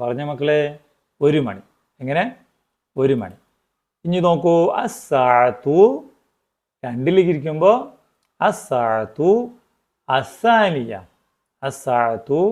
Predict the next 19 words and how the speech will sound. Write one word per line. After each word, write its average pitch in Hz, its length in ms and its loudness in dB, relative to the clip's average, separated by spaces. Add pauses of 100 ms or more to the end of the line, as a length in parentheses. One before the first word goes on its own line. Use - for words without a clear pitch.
(560)
അസ്സാനിയ 156 600 0 (160)
എത്രയാ? 165 320 0 (800)
രണ്ട് 131 540 -4
മണി 92 160 -18 (300)
അല്ലേ? 175 180 4 (600)
ഇനി 156 120 -4 (180)
അപ്പൊ 147 220 0
മൂന്നാകുമ്പോഴോ? 151 720 4 (1400)
നോക്കൂ, 151 360 4 (760)
മൂന്നിലേക്ക്, 143 640 0
ചെറിയ 135 240 2 (100)
മുള്ള 147 220 0 (100)
മൂന്നിലേക്കും 143 560 -2
വലുത് 135 320 0
പന്ത്രണ്ടിലേക്ക് 143 460 -6
ഇരിക്കുമ്പോ 156 280 -4 (680)
അസ്സാഅത്തു 151 760 2 (600)
സാലിസ. 190 480 2 (880)
പിന്നെയോ 151 380 -2